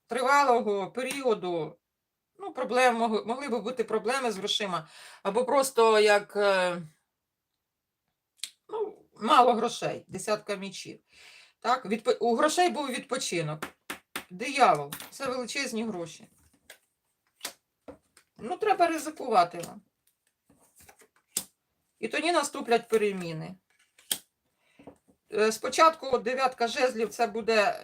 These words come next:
ніби як такий, е, дебіт з кредитом будете зводити, а далі ось підуть, е, піде прибуток. Такий прибуток, що будете радіти і ні в чому собі не відмовляти.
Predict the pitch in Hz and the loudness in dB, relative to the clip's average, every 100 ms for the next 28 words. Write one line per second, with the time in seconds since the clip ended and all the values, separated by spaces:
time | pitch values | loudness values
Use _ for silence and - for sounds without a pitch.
0 | 196 226 190 220 208 190 - 208 208 185 | -6 -6 2 4 4 0 -4 -6 -4 -4
1 | 156 _ 165 175 - 170 - 180 220 254 | -6 _ -10 -8 -10 -12 -10 -8 -6 -2
2 | 214 - 247 247 202 208 196 196 339 339 | -2 -2 -2 0 0 -2 -6 -4 -4 -4
3 | 330 277 226 254 220 208 - 185 - - | -4 -8 -4 0 0 0 -4 -12 -10 -12
4 | - _ 214 208 285 262 220 208 - 226 | -12 _ 0 2 2 6 4 4 0 -6
5 | 196 202 196 180 165 165 160 _ 226 214 | -4 -6 -8 -6 -4 -6 -8 _ -4 -2
6 | 214 190 156 156 - _ _ _ _ _ | -2 -10 -10 -14 -18 _ _ _ _ _
7 | _ - _ _ _ _ _ _ _ _ | _ -20 _ _ _ _ _ _ _ _
8 | - - _ _ _ _ - 214 - 320 | -10 -10 _ _ _ _ -12 -10 -2 -2
9 | 302 262 294 220 - 214 226 220 220 208 | -2 -4 -2 -2 -2 -2 0 0 2 0
10 | 208 233 262 202 165 - - - _ 202 | 0 -4 -8 -8 -8 -10 -14 -14 _ -2
11 | 220 247 233 208 214 190 196 190 185 170 | -2 0 0 0 -2 -2 -4 -4 -8 -8
12 | 170 156 - - | -8 -8 -10 -14